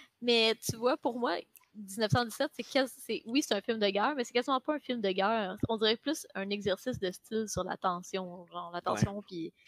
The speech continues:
Speaker 1: euh, les, euh, les plans séquences, là. Fait que
Speaker 2: Mais tu sais, j'ai déjà parlé dans un autre épisode aussi de comment je suis tout le temps impressionné par des trucs, des fois, qui ont pas vraiment rapport dans les films, là.
Speaker 1: Ouais.
Speaker 2: Mais je regardais
Speaker 1: Mais
Speaker 2: le
Speaker 1: moi aussi.
Speaker 2: film, là, puis je me disais, My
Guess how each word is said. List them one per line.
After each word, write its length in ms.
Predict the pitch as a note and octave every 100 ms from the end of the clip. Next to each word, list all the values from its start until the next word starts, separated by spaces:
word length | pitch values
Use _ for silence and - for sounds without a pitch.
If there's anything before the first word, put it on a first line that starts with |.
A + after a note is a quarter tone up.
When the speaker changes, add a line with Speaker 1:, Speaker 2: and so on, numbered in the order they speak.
| - _ _
Speaker 1:
euh, 280 | F#3 F3+ E3+
les, 540 | E3+ E3+ E3 E3 E3+ -
euh, 40 |
les 100 | F#3
plans 180 | F3+ F3+
séquences, 460 | F3+ E3+ E3+ A3+ -
là. 80 | B3 B3 _ _ _ _ - -
Fait 140 | F#3+
que 120 | -
Speaker 2:
Mais 140 | F3+ F3+
tu 100 | F3+
sais, 100 | - - _ _
j'ai 140 | C#3 C#3
déjà 140 | C#3+
parlé 240 | E3 D3+ F3+
dans 220 | D3+ B2
un 40 |
autre 180 | B2 B2+
épisode 300 | A#2+ B2+ D3
aussi 200 | A#2+ -
de 80 | C3+
comment 240 | B2 A#2 C3
je 60 |
suis 80 | -
tout 80 | -
le 40 |
temps 100 | B2+
impressionné 480 | C#3 B2+ B2 A2+ C#3
par 140 | D3+ A2+
des 140 | D3
trucs, 200 | - C3+
des 100 | B2
fois, 120 | C#3+
qui 80 | B2
ont 60 | G#2+
pas 100 | A#2+
vraiment 240 | A#2 A2+
rapport 360 | B2 A2 A#2+ D3
dans 60 | C3+
les 100 | B2+
films, 280 | D#3 D#3
là. 80 | D#3 - _ _ _ -
Speaker 1:
Ouais. 280 | A3 G#3+ G#3+ -
Speaker 2:
Mais 140 | B2 -
je 160 | - D3
regardais 280 | D3+ C#3
Speaker 1:
Mais 60 | F#3
Speaker 2:
le 40 |
Speaker 1:
moi 0 |
aussi. 120 | G3 E3+
Speaker 2:
film, 200 | E3+ D#3+
là, 120 | E3 - _ _ _
puis 100 | -
je 40 | B2
me 80 | G#2
disais, 280 | B2+ C3 - _ _ _ _ -
My 260 | - A#2+